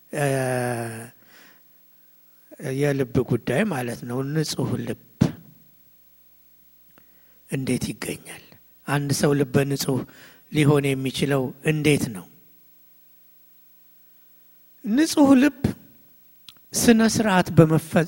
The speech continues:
በመፈጸም አይገኝም። ንጹህ ልብ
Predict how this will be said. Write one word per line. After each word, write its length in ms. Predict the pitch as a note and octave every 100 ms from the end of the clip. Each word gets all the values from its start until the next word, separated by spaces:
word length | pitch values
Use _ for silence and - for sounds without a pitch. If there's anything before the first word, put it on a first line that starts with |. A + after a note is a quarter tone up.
| -
በመፈጸም 720 | D#3 D#3 D3 D3 - - G3 G#3
አይገኝም። 600 | D3+ B2 A2+ A#2 G2 - _ _ _ _ _ _ _ _ _ _ _ _ _ _ _ _ _ _ _ _ _ _ _ _ _ _ _ _ _ F3
ንጹህ 380 | B3 C4+ A#3 A#3
ልብ 240 | C4 E4+